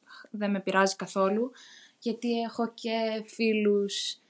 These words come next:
από το χορό που είναι στην δικιά μου ηλικία, οπότε χαίρομαι γι' αυτό.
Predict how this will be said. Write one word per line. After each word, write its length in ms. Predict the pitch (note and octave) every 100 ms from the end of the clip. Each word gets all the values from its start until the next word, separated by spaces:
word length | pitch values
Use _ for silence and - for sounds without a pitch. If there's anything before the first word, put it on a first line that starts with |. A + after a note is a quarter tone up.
| _ _ _ _
από 240 | B3+ B3 A3+
το 100 | G3
χορό 540 | - F3+ G3+ B3+ C#4
που 80 | C#4
είναι 460 | A#3+ A#3 A3+ A3 A3
στην 420 | - A#3 A3+ A3
δικιά 340 | G3+ A#3 A#3 A3
μου 80 |
ηλικία, 480 | G3+ F#3+ F#3+ - B3+
οπότε 580 | B3+ A#3 A3+ - A3+ A3
χαίρομαι 380 | G#3 A3 F#3+ E3+
γι' 100 | E3+
αυτό. 240 | - F3